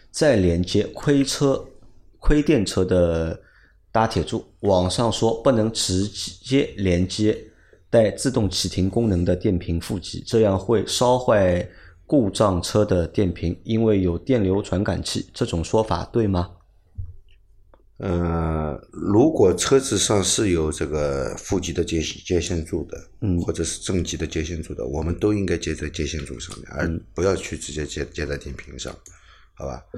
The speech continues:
Speaker 2: 但是它如果没有的话，
Speaker 1: 嗯。
Speaker 2: 那你也只能接电瓶。
Speaker 1: 那他这个说法到底算对吗？
Speaker 2: 嗯，好像还没出现过他说的这个现象。
Speaker 1: 没有说过，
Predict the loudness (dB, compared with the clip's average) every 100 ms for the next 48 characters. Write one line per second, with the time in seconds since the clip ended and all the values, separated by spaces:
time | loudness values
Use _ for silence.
0 | -18 -20 -16 -8 -4 2 4 6 6 4
1 | 6 8 8 6 0 -4 -6 -2 0 0
2 | -4 -12 -16 -20 -20 -6 -2 0 0 -2
3 | -4 -6 -4 -4 -6 -10 -14 -20 _ _
4 | _ _ _ _ _ _ _ _ _ _
5 | _ _ _ _ _ _ _ _ _ _
6 | _ _ _ _ -10 -2 -2 -2 -2 -2
7 | 0 -2 -2 -2 -2 0 0 0 -2 -4
8 | -4 -4 -4 -6 -12 -20 -20 _ -20 _
9 | _ _ _ -6 -4 -4 -6 -6 -8 -10
10 | -12 -18 -20 -20 -20 -20 -20 -20 -20 _
11 | -20 -18 -2 0 2 4 4 4 4 2
12 | 0 0 0 -2 -2 -4 -4 -2 -4 -4
13 | -6 -8 -8 -10 -10 -14 -14 -2 2 2
14 | 0 -2 -2